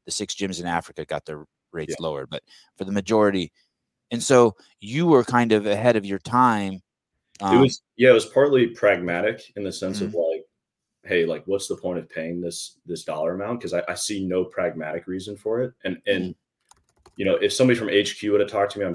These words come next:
Speaker 2: sure that they could have pitched me a, a strong argument for it, but I, I wasn't
Speaker 1: Mm.
Speaker 2: aware of that at the time.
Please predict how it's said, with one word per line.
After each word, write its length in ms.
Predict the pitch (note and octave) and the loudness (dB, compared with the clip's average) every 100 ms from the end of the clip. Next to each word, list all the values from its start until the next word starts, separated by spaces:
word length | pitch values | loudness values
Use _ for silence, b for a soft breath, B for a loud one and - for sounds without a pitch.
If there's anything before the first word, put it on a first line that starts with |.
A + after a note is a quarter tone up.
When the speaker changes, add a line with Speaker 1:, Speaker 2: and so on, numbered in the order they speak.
| - | -4
Speaker 2:
sure 100 | F2+ | -4
that 160 | F2 E2+ | -2 -2
they 120 | F2 | -4
could 120 | E2+ | -4
have 140 | E2+ | -6
pitched 300 | - F2+ - | -6 -8 -6
me 160 | F2+ F2+ | -6 -2
a, 280 | E2+ D#2 - | -2 -4 -8
a 60 | - | -14
strong 420 | - F2 E2 D2+ | -8 -6 -6 -8
argument 400 | D2 E2 F#2 G2 | -8 -8 -8 -10
for 220 | - A2+ C3 | -4 0 0
it, 80 | C3 | 0
but 100 | F2+ | -2
I, 100 | - | -2
I 100 | D#2+ | -2
wasn't 280 | E2+ F2 E2+ | -2 -2 -4
Speaker 1:
Mm. 20 | D2+ | -6
Speaker 2:
aware 200 | D#2 E2 | -4 -4
of 80 | |
that 160 | F#2 F#2+ | -2 -2
at 80 | - | -4
the 80 | G2+ | -6
time. 360 | G#2+ A2 C3 | -6 -6 -8